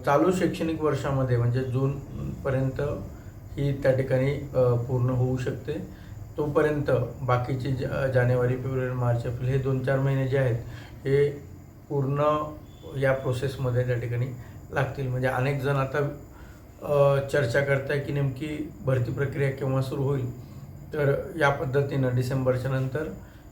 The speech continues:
ही सुरू होईल, परंतु जूनपर्यंत ही भरती प्रक्रिया त्या ठिकाणी पूर्ण होऊ शकते. अ, दुसरं अपडेट आहे की केंद्र प्रमुखाचं की, अ, सर्वांना माहिती आहे की जे उमेदवार दोन हजार एकोणीसमध्ये भरती प्रक्रियेमध्ये म्हणजे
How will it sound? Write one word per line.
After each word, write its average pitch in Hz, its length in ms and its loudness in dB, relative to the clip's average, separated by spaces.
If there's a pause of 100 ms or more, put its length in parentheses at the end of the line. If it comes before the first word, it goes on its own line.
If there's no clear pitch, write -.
ही 143 80 -2
सुरू 165 220 4
होईल, 143 280 4
परंतु 131 340 -2
जूनपर्यंत 131 680 0
ही 139 360 -2
भरती 123 320 2
प्रक्रिया 123 360 -4
त्या 131 200 -6
ठिकाणी 123 280 -2 (480)
पूर्ण 127 220 0
होऊ 123 220 4
शकते. - 360 -6 (680)
अ, 143 200 2
दुसरं 143 340 2
अपडेट 160 300 4
आहे 160 100 6
की 156 140 -2
केंद्र 147 300 0
प्रमुखाचं 139 580 -2
की, 151 380 -6
अ, 135 100 -4
सर्वांना 135 380 0
माहिती 135 260 0
आहे 139 160 -4
की 139 160 -4 (400)
जे 143 300 2
उमेदवार 131 420 2 (140)
दोन 135 120 0
हजार 127 200 2
एकोणीसमध्ये 127 1000 -2 (560)
भरती 123 280 2
प्रक्रियेमध्ये 127 840 0 (220)
म्हणजे 131 420 0